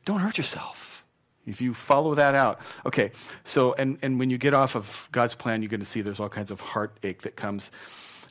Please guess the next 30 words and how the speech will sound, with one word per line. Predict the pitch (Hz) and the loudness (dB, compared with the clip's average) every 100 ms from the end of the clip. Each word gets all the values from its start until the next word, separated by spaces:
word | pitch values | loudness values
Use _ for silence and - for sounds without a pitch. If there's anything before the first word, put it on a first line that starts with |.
| _ | _
And, | 117 110 104 - | -4 -4 -4 -6
um, | 107 101 98 - _ _ _ _ _ _ _ _ - _ - - _ _ | -6 -6 -6 -10 _ _ _ _ _ _ _ _ -20 _ -20 -20 _ _
you | 110 | -8
know, | 92 - | -6 -6
and, | 113 117 | -8 -4
and | 127 120 | -2 2
now | 143 156 - | 4 4 2
in | 123 117 | -2 2
this | 131 - | 2 2
case, | 135 120 - - | 2 2 0 -4
it's | 113 - | -4 -2
Laban's | 113 127 135 - | 0 2 2 -2
deception. | - 120 113 110 101 | -2 0 0 -2 -4
It's | - | -6
seeding | - 127 113 107 95 | -4 0 0 -2 -2
all | 107 113 110 | -2 -2 -2
kinds | - 117 | -2 -2
of | 98 | -2
things. | 107 95 - - - 123 | -6 -6 -12 -16 -4 0
And | 123 127 | 2 4
now | 139 143 | 6 6
here | 135 147 143 | 6 4 4
comes | - 123 | 4 0
jealousy, | - 120 117 - 101 | 2 2 4 0 -2
verse | 104 113 | -2 -4
thirty-one. | - 110 101 104 95 - _ _ _ _ _ _ - | -2 -2 -2 -4 -4 -8 _ _ _ _ _ _ 0
"When | 175 185 | 6 8
the | 160 | 10
Lord | 175 202 | 8 6
saw | - 165 147 151 | 6 4 6 4